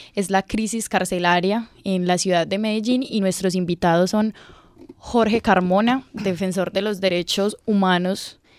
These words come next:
y la doctora María Clemencia Palacio, abogada penalista, litigante de la Universidad de Medellín. Y, ¿qué tantas garantías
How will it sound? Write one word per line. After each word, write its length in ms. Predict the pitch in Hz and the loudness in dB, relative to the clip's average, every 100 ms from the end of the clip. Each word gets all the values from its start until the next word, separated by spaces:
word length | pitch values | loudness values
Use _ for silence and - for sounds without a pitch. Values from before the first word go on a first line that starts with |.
| _ _ _ _ - | _ _ _ _ 0
y 220 | 294 302 | 0 2
la 140 | 226 202 | 4 4
doctora 340 | 196 208 190 | 2 2 4
María 220 | 208 208 | 4 2
Clemencia 460 | - 190 180 175 185 | 0 -2 0 -2 0
Palacio, 440 | 208 185 180 214 | 2 4 4 4
abogada 380 | 196 175 160 160 | 2 2 0 -2
penalista, 540 | 190 175 220 - - - | -4 -6 -8 -10 -14 -10
litigante 500 | 214 196 180 170 175 | -8 -6 -6 -6 -6
de 60 | 185 | -6
la 80 | 185 | -6
Universidad 420 | 180 175 175 180 | -6 -6 -4 -4
de 40 | |
Medellín. 320 | 208 233 294 262 - _ _ _ - - - _ _ _ | -2 -2 -4 -6 -20 _ _ _ -20 -20 -20 _ _ _
Y, 260 | - 220 - _ _ _ _ _ _ _ _ _ _ _ _ | -6 -6 -6 _ _ _ _ _ _ _ _ _ _ _ _
¿qué 140 | - 277 | 2 4
tantas 300 | 311 330 302 | 4 2 4
garantías 720 | 240 214 208 214 208 233 | 4 4 2 4 4 2